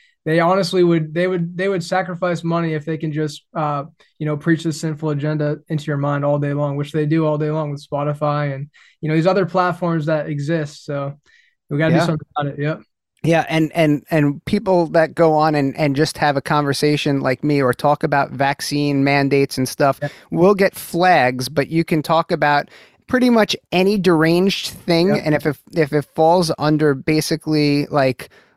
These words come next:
Speaker 2: Luciferian terms, it's widely accepted, and it's like, you're, you're not, you're not accepting of, of this, so you're the problem. It's very strange. Now, you're
Speaker 1: Yeah.
Speaker 2: a,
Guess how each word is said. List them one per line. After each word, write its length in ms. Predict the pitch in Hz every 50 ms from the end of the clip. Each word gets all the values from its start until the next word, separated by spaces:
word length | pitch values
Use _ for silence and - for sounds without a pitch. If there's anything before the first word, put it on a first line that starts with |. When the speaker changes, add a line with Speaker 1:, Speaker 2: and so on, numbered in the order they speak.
| _ _ -
Speaker 2:
Luciferian 920 | 151 160 180 - - - 180 - - 175 165 160 165 170 175 175 175 185 185
terms, 500 | - 214 202 196 196 208 208 185 185 - -
it's 240 | - 156 143 - -
widely 500 | 160 156 151 143 151 156 151 156 160 160
accepted, 520 | 147 - - - - 147 - _ - 160
and 100 | 151 147
it's 180 | 143 139 127 -
like, 360 | 151 147 139 135 135 - -
you're, 320 | 131 147 160 165 170 - -
you're 280 | 202 170 147 156 165 170
not, 420 | 170 165 160 160 160 151 - - - _ _ _
you're 180 | - 151 156 156
not 160 | 165 165 165
accepting 880 | 147 - - - - - - - 180 180 _ - 151 139 131 127 127 127 - - - - _ _ -
of, 340 | - 147 147 143 131 123 120 - -
of 220 | 151 143 131 135
this, 200 | 139 143 135 127
so 560 | - - - 156 143 139 135 139 139 117 - _ _ _ _ -
you're 400 | 151 143 143 135 139 175 185 190
the 120 | 180 160 143
problem. 340 | - - 135 131 139 156
It's 80 | 160 165
very 180 | 202 214 214 208
strange. 560 | - - - - 185 185 180 151 127 127 117
Now, 160 | 175 160 156 - - - - -
you're 240 | 170 170 214 214 -
Speaker 1:
Yeah. 280 | - 139 135 156 180
Speaker 2:
a, 40 | 165